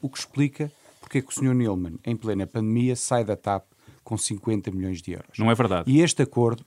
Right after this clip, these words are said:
Speaker 2: Lamento,
Speaker 1: Oh,
Speaker 2: mas
Speaker 1: oh.
Speaker 2: isso, esse, isso não é
Speaker 1: Oh,
Speaker 2: verdade.
Speaker 1: oh,
Speaker 2: Aliás, a
Speaker 1: eu não o
Speaker 2: notícia
Speaker 1: interrompi.
Speaker 2: não é verdadeira.
Speaker 1: Eh, eh, depois
Speaker 2: Tá
Speaker 1: terá
Speaker 2: bem,
Speaker 1: a
Speaker 2: mas,
Speaker 1: sua
Speaker 2: oh, oh,
Speaker 1: oportunidade.
Speaker 2: oh, oh, Joaquim
Speaker 1: Desculpe.
Speaker 2: Miranda Sarmento, isto é um debate,
Speaker 1: Desculpe, está
Speaker 2: não
Speaker 1: aqui,
Speaker 2: pode dizer co-, mas
Speaker 1: está aqui, está aqui
Speaker 2: isso não
Speaker 1: o,
Speaker 2: é verdadeiro
Speaker 1: o
Speaker 2: e eu
Speaker 1: contrato.
Speaker 2: explicarei de imediato.
Speaker 1: Está aqui, está aqui a pa-, a
Speaker 2: Explicarei
Speaker 1: cláusula do
Speaker 2: como os
Speaker 1: contrato.
Speaker 2: senhores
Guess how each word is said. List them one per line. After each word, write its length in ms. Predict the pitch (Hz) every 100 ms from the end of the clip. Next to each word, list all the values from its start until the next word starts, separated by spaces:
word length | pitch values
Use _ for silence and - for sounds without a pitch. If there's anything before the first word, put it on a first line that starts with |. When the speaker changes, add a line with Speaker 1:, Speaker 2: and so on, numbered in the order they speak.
| _
Speaker 2:
Lamento, 500 | 110 117 117 120 -
Speaker 1:
Oh, 220 | 107 104
Speaker 2:
mas 220 | 98 113 107
Speaker 1:
oh. 40 |
Speaker 2:
isso, 160 | 123 -
esse, 300 | 127 123 -
isso 260 | - 127 -
não 160 | 127 123
é 40 |
Speaker 1:
Oh, 20 |
Speaker 2:
verdade. 300 | 107 110 117
Speaker 1:
oh, 20 |
Speaker 2:
Aliás, 260 | 113 113 107
a 40 |
Speaker 1:
eu 20 | 113
não 80 |
o 40 | 117
Speaker 2:
notícia 320 | 123 127 123
Speaker 1:
interrompi. 280 | 117 - 104
Speaker 2:
não 120 | 120
é 40 | 120
verdadeira. 540 | 110 113 98 87 107
Speaker 1:
Eh, 40 |
eh, 400 | 117 117 113 104 104
depois 220 | _ 156
Speaker 2:
Tá 40 | 143
Speaker 1:
terá 100 | 139
Speaker 2:
bem, 80 | 127
Speaker 1:
a 40 |
Speaker 2:
mas, 100 | 131
Speaker 1:
sua 100 | 110
Speaker 2:
oh, 60 | 107
oh, 60 |
Speaker 1:
oportunidade. 420 | 104 - - -
Speaker 2:
oh, 40 | 107
oh, 60 |
Joaquim 260 | 92 123 127
Speaker 1:
Desculpe. 220 | 120 127 135
Speaker 2:
Miranda 240 | 135 135
Sarmento, 320 | 139 131 123
isto 140 | 131 143
é 40 |
um 20 |
debate, 300 | 143 139 143
Speaker 1:
Desculpe, 60 | -
está 180 | 117 165
Speaker 2:
não 80 | 123
Speaker 1:
aqui, 120 | 175
Speaker 2:
pode 180 | 135 127
dizer 240 | 127 135
co-, 140 | - 104
mas 260 | - -
Speaker 1:
está 160 | 131 156
aqui, 420 | 139 - 165 160 -
está 200 | - 127
aqui 240 | - 147
Speaker 2:
isso 200 | 202 -
não 120 | 165
Speaker 1:
o, 60 | 160
Speaker 2:
é 60 | 190
verdadeiro 600 | 156 131 107 101 101 120
Speaker 1:
o 20 |
Speaker 2:
e 120 | 143
eu 80 | 156
Speaker 1:
contrato. 300 | 160 120 131
Speaker 2:
explicarei 580 | - - 165 160 156 165
de 60 |
imediato. 280 | 175 180 156
Speaker 1:
Está 160 | 131 117
aqui, 320 | 107 127 127
está 260 | - - 101
aqui 260 | - 117 113
a 60 |
pa-, 60 | 113
a 20 |
Speaker 2:
Explicarei 600 | 107 - 139 127 175 151
Speaker 1:
cláusula 60 | 110
do 40 |
Speaker 2:
como 240 | 156 156 151
os 100 | -
Speaker 1:
contrato. 160 | 143
Speaker 2:
senhores 440 | 139 131 101 92